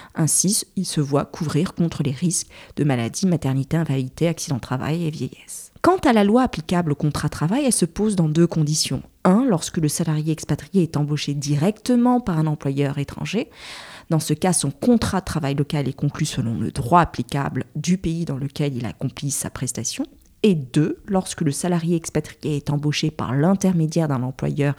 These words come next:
situé en France, son contrat de travail, comme pour le salarié détaché, et ses conditions d'expatriation peuvent être régies par le droit français. Autrement dit, son contrat de travail conclu avec l'entreprise d'accueil est régi par la loi du pays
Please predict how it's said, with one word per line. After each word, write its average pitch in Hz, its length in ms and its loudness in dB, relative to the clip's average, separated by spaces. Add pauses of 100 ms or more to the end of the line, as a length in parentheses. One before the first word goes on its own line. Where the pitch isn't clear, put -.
situé 139 460 -2
en 123 100 -4
France, 240 360 -4
son - 220 0
contrat 165 320 0
de 151 60 -8
travail, 139 420 -6
comme 262 220 6
pour - 160 -2
le 139 80 0
salarié 139 340 -4
détaché, - 560 -4 (460)
et 277 120 6
ses 202 160 0
conditions 151 360 0
d'expatriation 147 720 -4 (440)
peuvent 220 380 8
être 185 360 0
régies 160 440 2
par 185 220 0
le 156 100 2
droit 135 200 -2
français. - 380 -6 (360)
Autrement 165 440 6
dit, 208 300 0 (100)
son - 240 2
contrat 165 300 0
de - 40 -10
travail 151 400 -2
conclu 185 340 2
avec 143 220 0
l'entreprise 151 460 -2
d'accueil 214 400 2
est 202 40 4
régi 156 360 0
par - 240 -4
la 147 80 2
loi 151 340 0
du 175 240 0
pays 156 540 -4